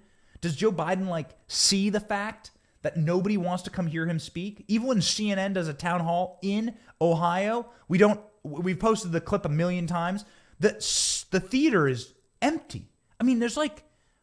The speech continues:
probably, to be fair, like, a fifth of the theater is, is, is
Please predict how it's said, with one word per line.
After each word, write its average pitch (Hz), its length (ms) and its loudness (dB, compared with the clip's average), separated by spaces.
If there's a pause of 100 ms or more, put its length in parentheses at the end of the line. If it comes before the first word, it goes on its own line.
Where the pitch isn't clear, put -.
probably, 294 640 0
to - 160 -6
be 185 100 0
fair, 160 540 0 (340)
like, 160 160 -2
a 196 80 2
fifth - 580 -2
of 180 140 -2
the 196 60 -2
theater 196 400 0
is, 127 300 -4 (180)
is, 143 340 -2
is 120 380 -6